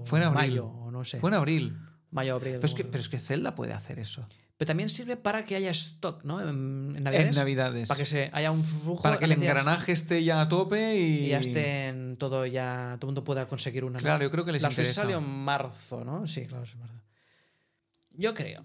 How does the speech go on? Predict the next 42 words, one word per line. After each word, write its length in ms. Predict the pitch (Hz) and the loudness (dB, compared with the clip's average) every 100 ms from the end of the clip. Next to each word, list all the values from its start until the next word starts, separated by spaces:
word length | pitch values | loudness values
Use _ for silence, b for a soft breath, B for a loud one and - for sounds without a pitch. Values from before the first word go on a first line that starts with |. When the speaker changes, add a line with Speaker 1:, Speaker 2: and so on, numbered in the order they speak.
| - | -12
Speaker 1:
<laughs> 1000 | - - - - - - - - - - | -12 -10 -14 -16 -14 -10 -6 -4 -2 -2
que 80 | 175 | -4
si 80 | 214 | -4
no 60 | |
quieren 180 | 226 247 | -2 -2
perder 480 | - 185 160 156 151 | -2 0 0 -2 -4
ventas 540 | 143 165 165 160 143 | -2 0 0 -2 -2
de 100 | 127 | -4
Switch, 320 | 120 151 180 - | -4 -4 -4 -4
que 140 | 151 | -4
es 160 | 127 131 | -4 -4
lo 160 | 135 | -6
que 180 | - 123 | -4 -6
pinta 380 | - 139 127 147 | -2 -2 0 0
que 80 | 135 | 0
no 80 | |
quieren 180 | 131 127 | -2 -2
perder 240 | 117 120 117 | -2 -4 -4
ventas 220 | 113 120 | -6 -8
de 80 | 127 | -6
Switch, 380 | 131 208 - - b b b b | -4 -4 -6 -12 b b b b
la 80 | 151 | -2
han 40 | |
de 60 | 151 | 0
anunciar 560 | 151 143 139 160 170 160 | 0 -2 0 0 0 -2
lo 300 | 156 151 151 | -2 0 2
mínimo 480 | 160 180 208 311 381 - - - - | 2 0 -2 -6 -10 -18 -20 -16 -8
entre, 460 | 135 135 135 131 | -2 -2 -2 -2
entre 180 | 131 131 | -4 -2
el 60 | 135 | 0
anuncio 400 | 151 160 156 135 | 2 2 2 -2
y 40 | |
el 180 | 131 127 | -2 -4
lanzamiento 680 | 131 127 131 160 165 240 311 b b b b _ | -6 -6 -4 -4 -4 -6 -6 b b b b _
para 240 | 139 135 127 | 0 0 0
que 100 | 139 | 0
hagan 200 | 143 151 | 0 0
una 80 | |
buena 180 | 143 143 | 0 0
precampaña. 760 | 135 135 127 120 170 208 311 - - | -2 -4 -4 -2 -2 -2 -8 -8 -4
Speaker 2:
En 120 | 123 | -2
junio. 500 | - 131 117 110 | 2 2 2 -2